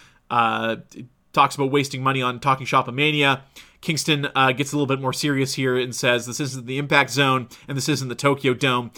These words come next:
He calls Doc and Carl, uh, cowards, and, uh, "A coward dies a thousand deaths." Moxley and Kingston are soldiers and only die but once. Backstage, uh, Dash, uh, Dasha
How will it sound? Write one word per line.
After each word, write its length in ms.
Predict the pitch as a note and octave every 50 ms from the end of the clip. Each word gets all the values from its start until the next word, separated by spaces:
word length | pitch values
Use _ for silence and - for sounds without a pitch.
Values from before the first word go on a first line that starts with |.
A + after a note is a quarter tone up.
| - - _
He 120 | _ C3+
calls 240 | - C#3+ C#3 C3+ C3+
Doc 260 | - C#3+ C3+ C3+ C3+
and 140 | C#3 B2+ -
Carl, 420 | - C#3 C3 C3 B2+ B2+ B2 B2 - - _ _ _ _ _ _ _ _ _ _ -
uh, 160 | B2+ A#2 A2+ A2+
cowards, 680 | - - F#3 G3 G3 F3 F3+ F3 E3+ D3+ C3+ - - - _ _ _ _ _ _ _ -
and, 340 | B2+ C3 B2+ B2+ B2 A2+
uh, 300 | B2+ A#2+ A#2+ A#2 A2+ A2 - -
"A 40 |
coward 360 | C3 - - C3+ B2+ C3 C3 -
dies 240 | C3+ B2 B2 A#2+
a 60 | A#2 A2+
thousand 320 | - B2 A#2+ A2+ A2+ A#2
deaths." 200 | B2 A#2 A#2 -
Moxley 340 | C3+ C3 C3 B2 - - B2+
and 80 | A2
Kingston 320 | - - B2+ A#2 - - A#2+
are 40 | A2+
soldiers 500 | - D#3 D3 D3 C#3 C#3+ D3 C#3 B2 - - - - - - -
and 120 | D3+ A#3
only 280 | C3 D3 C3+ B2 B2+ B2
die 400 | B2 C3 A2+ A2 A2 A2 G2+ - _ _
but 140 | - C#3 -
once. 540 | A#2+ A2 C#3 F#3+ F3 - - - - - - - _ _ _ _ _ _ - - - - -
Backstage, 520 | - D3 D3+ D3 - - E3+ D#3 C3 D3+ F3 -
uh, 200 | D3 C#3 C3 B2+
Dash, 440 | A#2+ G#2+ D3 D#3 E3+ D#3+ - - - - _ -
uh, 480 | C3 C3 C3 B2+ B2+ B2 B2 B2 B2
Dasha 420 | - D#3 F3 F#3+ - B2+ A2 A#2+